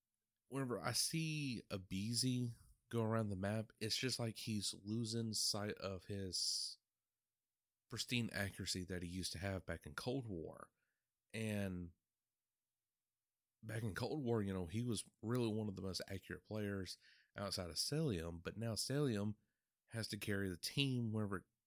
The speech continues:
comes to, like, kills and objective kills and everything like that.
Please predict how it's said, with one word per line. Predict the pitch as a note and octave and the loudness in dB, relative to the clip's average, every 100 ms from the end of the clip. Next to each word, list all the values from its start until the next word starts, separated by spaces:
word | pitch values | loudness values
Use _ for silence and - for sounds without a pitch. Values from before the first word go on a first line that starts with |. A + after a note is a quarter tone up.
| _ _ - | _ _ -10
comes | A2 G#2 - | -4 -4 -4
to, | - F2+ | -4 -4
like, | F2 - | -6 -8
kills | - A2 A2 G#2+ G2+ F#2 | -4 0 2 2 0 -2
and | F2 | -6
objective | F2 - F#2+ - F2 - | -6 -6 -6 -6 -10 -10
kills | - D#2+ - - - - _ _ _ _ | -16 -16 -18 -12 -10 -10 _ _ _ _
and | - | -10
everything | F2+ F2 | -6 -6
like | E2+ F#2 | -4 -2
that. | G#2 | -2